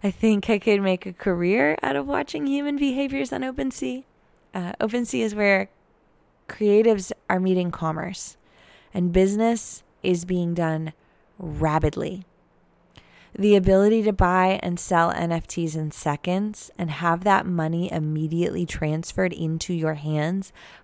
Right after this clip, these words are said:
blows the idea of traditional banking out of the water. There is no waiting. There's no bank processing time, otherwise known as banks holding onto your money so they can profit from it, pretend the funds are lost on the internet for days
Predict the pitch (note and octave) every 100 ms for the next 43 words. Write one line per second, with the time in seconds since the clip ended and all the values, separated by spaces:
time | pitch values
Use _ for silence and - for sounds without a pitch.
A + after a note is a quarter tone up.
0 | - D#3+ F3 E3+ E3+ E3+ F3+ G#3+ G3+ A3+
1 | A3 A3 G3 F3+ E3+ - D3+ - D#3 D3+
2 | - F3 F3 E3 D#3 D3+ D#3+ D3+ D3+ -
3 | _ _ _ D3 D3+ - - E3 D3 C#3
4 | - D3+ C#3+ C#3+ D3 D#3+ D#3 D3+ D#3+ D3+
5 | D3+ D3+ - F#3 - _ - - - E3
6 | E3 D#3 E3 D#3+ - A3+ G3+ - D#3+ -
7 | E3 - D#3+ D3+ E3+ - - - - -
8 | F3+ E3+ E3+ F3+ F3 D#3 D#3 E3 F#3 F3+
9 | F3 F3+ F#3 G3+ A3+ F#3+ F#3+ F#3+ A#3+ A#3
10 | G3 G#3+ F#3+ F3+ A#3 G3+ - E3+ F#3 F#3
11 | F3 D#3+ D#3 G3+ - G#3+ B3 G#3+ E3+ E3
12 | A#3 - - - D4 F#3+ F3 C4+ -